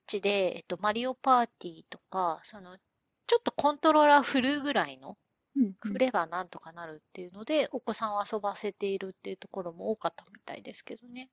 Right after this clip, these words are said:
Speaker 1: あと、Xboxをこう、引っ張り出してきてるって方もちらちら見ましたけど、
Speaker 2: うんうんうんうん。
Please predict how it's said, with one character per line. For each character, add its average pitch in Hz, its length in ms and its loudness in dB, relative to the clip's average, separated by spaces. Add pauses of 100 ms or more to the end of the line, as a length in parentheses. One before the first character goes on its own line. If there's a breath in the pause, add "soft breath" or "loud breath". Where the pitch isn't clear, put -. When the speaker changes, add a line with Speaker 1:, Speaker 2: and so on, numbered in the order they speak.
Speaker 1:
あ 254 100 -10
と、 196 120 0
Xbox 214 840 -6
を 156 100 -10
こ - 300 -14
う、 - 140 -20 (180)
引 226 120 -12
っ - 60 -18
張 196 140 2
り 175 60 0
出 165 140 -4
し - 80 -6
て - 100 -14
き - 100 -20
て - 120 -12
る 185 160 -18
っ - 40 -20
て - 80 -20
方 185 280 -8
も 175 220 -20
ち - 100 -8
ら 254 140 0
ち - 120 -6
ら 233 120 4
見 160 180 -20 (180)
ま 151 140 -20
し - 80 -12
た - 120 -14
け 180 140 -20
ど、 156 280 -12
Speaker 2:
う 247 40 0
ん 247 40 4
う - 20 6
ん 226 40 4
う - 20 2
ん 208 60 -2 (720)
う 190 40 -14
ん。 - 180 -20